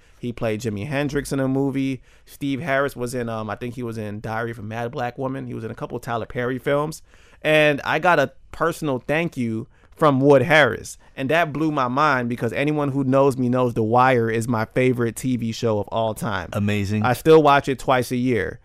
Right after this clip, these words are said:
Speaker 2: Oh, you still
Speaker 1: I still
Speaker 2: rewatch it?
Speaker 1: watch, rewatch it twice a year because there's so many different perspectives you could watch The Wire from, and it's always, like, a new experience. You could watch it from the street perspective, you could watch it from the political perspective, from the, the police department perspective.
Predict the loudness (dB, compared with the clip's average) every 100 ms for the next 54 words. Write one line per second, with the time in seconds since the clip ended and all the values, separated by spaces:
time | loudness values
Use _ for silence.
0 | -4 2 2 0 2 2 4 2 6 6
1 | 8 6 6 2 4 2 0 0 2 2
2 | -2 0 -2 -2 -4 -2 -2 -2 0 0
3 | 0 0 -2 -4 -4 -4 0 -2 0 -4
4 | -4 -2 -2 0 2 0 -2 0 2 2
5 | 0 -4 0 2 2 -2 -10 _ _ -8
6 | -8 -4 0 0 -2 -6 -4 -2 -2 -4
7 | -4 -2 0 -2 -6 -6 -2 -2 -4 -8
8 | -10 -8 -8 -8 -6 -4 -4 -6 -8 -8
9 | -6 -6 -8 -6 -6 -6 -10 _ -16 -6
10 | -4 0 0 0 0 -2 -2 -4 -2 -6
11 | -4 -2 -4 -6 -16 -6 0 0 0 -2
12 | -2 0 -2 2 2 2 -2 -2 -2 0
13 | 0 0 -6 -6